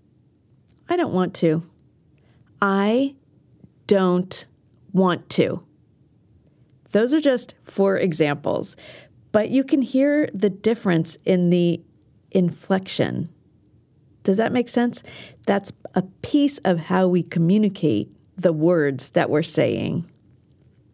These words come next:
Let's talk about pitch. It's kind of similar to timbre. Watch for this. In our society,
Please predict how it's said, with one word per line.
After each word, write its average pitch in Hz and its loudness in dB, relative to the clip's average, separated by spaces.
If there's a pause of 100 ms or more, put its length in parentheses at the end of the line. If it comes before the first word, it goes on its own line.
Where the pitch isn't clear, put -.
(300)
Let's 294 0
talk 403 0
about 262 0
pitch. - -2
It's - 0
kind 339 0
of 370 0
similar 302 4
to 285 -2
timbre. 269 2
Watch 269 0
for 214 2
this. - 0
In 220 2
our 294 2
society, 202 0